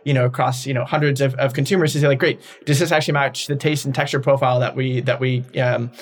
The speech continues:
are going for or that you'd expect? Uh, how does that kinda compare to similar kind of comp products in the market? You know, are the attributes that we, you know, like, are developing around, do they actually matter to you?"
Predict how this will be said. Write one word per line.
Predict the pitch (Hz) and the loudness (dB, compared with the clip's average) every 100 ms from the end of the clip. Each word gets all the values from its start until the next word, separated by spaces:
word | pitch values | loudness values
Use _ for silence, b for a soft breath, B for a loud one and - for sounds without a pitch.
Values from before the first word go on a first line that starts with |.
| B | B
are | 139 | 0
going | 139 180 175 | 2 2 2
for | 143 143 139 135 | 0 4 4 4
or | 123 | 4
that | 135 139 | 0 2
you'd | 131 | 0
expect? | 127 - 170 - - B B B | 0 -2 -2 -4 -16 B B B
Uh, | 127 117 | -2 0
how | 151 | 2
does | 143 | 2
that | 135 123 | 0 0
kinda | 135 | -2
compare | 127 139 143 139 | 0 0 2 4
to | 135 - - | 2 -2 -10
similar | - 156 143 | -4 0 2
kind | 131 139 | 2 0
of | 127 - | -2 -2
comp | 180 - | -4 -2
products | - 143 139 | 0 0 2
in | 135 | 0
the | |
market? | 147 165 165 151 - B B | 2 2 0 -2 -6 B B
You | 139 | 2
know, | 123 117 - | 4 2 0
are | 139 131 131 | 2 2 2
the | 135 | 0
attributes | 135 147 143 131 | -2 -2 -2 0
that | 127 131 | 0 2
we, | 139 139 135 | 2 4 2
you | 135 135 | 2 0
know, | 123 - - - _ _ - | 0 -2 -14 -20 _ _ -6
like, | 98 131 123 | -2 0 2
are | |
developing | 131 135 170 160 139 | 4 4 4 2 0
around, | 135 131 | 2 2
do | 127 | 2
they | |
actually | 123 127 135 | 2 0 0
matter | 156 151 | 2 2
to | 147 | 2
you?" | 147 147 | 2 0